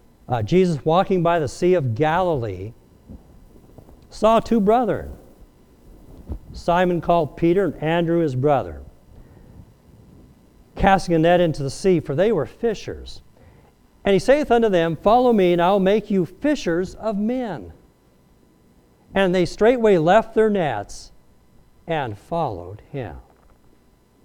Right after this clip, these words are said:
And that's what they became. We are to be fishers of men. We're to be witnesses everywhere you, we go.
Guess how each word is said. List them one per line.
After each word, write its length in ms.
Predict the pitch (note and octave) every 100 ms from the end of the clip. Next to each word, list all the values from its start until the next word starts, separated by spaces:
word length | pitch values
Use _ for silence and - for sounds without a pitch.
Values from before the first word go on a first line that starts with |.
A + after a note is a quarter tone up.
| -
And 100 | A#2+
that's 200 | C3 -
what 100 | D#3
they 100 | E3
became. 560 | D#3+ - G3 G#3 F2+ C#2+ - _ _ _ _ _ _ _ _ _ _ _ _ _ -
We 180 | D3 G#3
are 100 | F#3+
to 140 | -
be 200 | E3 E3+
fishers 920 | D3 - - D4+ - E3+ A#2+ B2 - - - -
of 260 | F3 D#3+ A#2+
men. 340 | D3+ D3 E2 - - _ _ _ _ - - _
We're 160 | F3+ A#3
to 120 | -
be 160 | G#3+ G#3+
witnesses 880 | G3+ D#4 C#4 A#3 - D#3+ F2 - - - _ _ _ _ _ _ -
everywhere 460 | B3+ C#4+ C4 C4
you, 200 | C4 B3+
we 240 | D3 G#3+ B3+
go. 460 | B3+ C#4 A#3+ F2